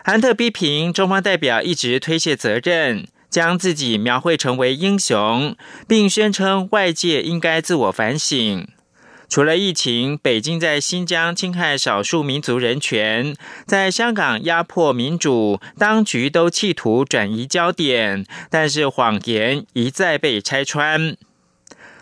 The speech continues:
中国常驻联合国代表团副代表耿爽在会议结束前要求再次发言，驳斥韩特说法。耿爽指控韩特滥用联合国安理会的场合，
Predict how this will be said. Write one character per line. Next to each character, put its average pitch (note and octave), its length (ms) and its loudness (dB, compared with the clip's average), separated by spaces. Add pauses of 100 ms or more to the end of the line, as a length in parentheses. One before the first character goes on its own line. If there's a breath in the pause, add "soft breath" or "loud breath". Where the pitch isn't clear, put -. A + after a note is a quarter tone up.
(200 loud breath)
中 B3+ 280 4
国 F3+ 180 4
常 D#3+ 300 0
驻 G#3 180 4
联 D#3+ 160 2
合 E3 100 2
国 D3+ 200 2
代 E3+ 160 2
表 C3+ 100 2
团 A#2 320 -2
副 E3+ 100 -2
代 E3 200 0
表 A2+ 280 0
耿 C3+ 280 0
爽 B2+ 260 0
在 C#3+ 160 0
会 D#3 160 0
议 D#3 140 -2
结 B2+ 120 -2
束 D3 220 -2
前 A#2 420 -2
要 F3 200 2
求 A#2+ 260 0
再 C#3 240 0
次 B2+ 180 -4
发 D#3+ 220 -2
言， B2 480 -2
驳 C3 260 2
斥 F3+ 360 -2
韩 G#2+ 280 -4
特 D3 220 -2
说 E3+ 240 0
法。 A#2 560 -2 (560 loud breath)
耿 F3+ 220 4
爽 F3 260 0
指 A#2 160 -2
控 D3+ 240 -2
韩 C#3 220 -4
特 D3+ 400 0 (240 loud breath)
滥 A3+ 240 2
用 G3+ 200 2
联 D#3+ 140 0
合 E3+ 140 2
国 C#3+ 180 2
安 E3 260 0
理 C#3+ 120 -2
会 D3 120 0
的 B2+ 140 0
场 G#2 260 0
合， A2+ 540 0